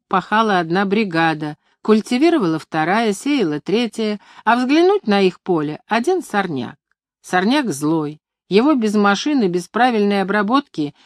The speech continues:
земли не выведешь. А с кого из трактористов спросить? Развели питомник сорняков для всего района,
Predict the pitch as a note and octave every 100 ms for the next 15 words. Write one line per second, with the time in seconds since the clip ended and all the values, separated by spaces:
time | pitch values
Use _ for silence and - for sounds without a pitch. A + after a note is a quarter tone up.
0 | - D3+ F#3 F3+ G3+ D4 D4 - G3+ C4+
1 | E3 C#3+ C3 A2+ - - - _ _ _
2 | - A3 - D#4 D#4+ G#3+ E3 - E3+ -
3 | F#3 D#3 - D3+ - - F3 E3 - -
4 | _ _ _ _ _ _ _ _ - G#3
5 | A3+ B3 E4 G#4 - B3+ A3+ G3+ F#3 F3+
6 | - G3+ G#3+ A3 G#3 F3 F#3+ F#3+ - G3
7 | F#3+ G3 G3+ F#3+ C#3 B2+ -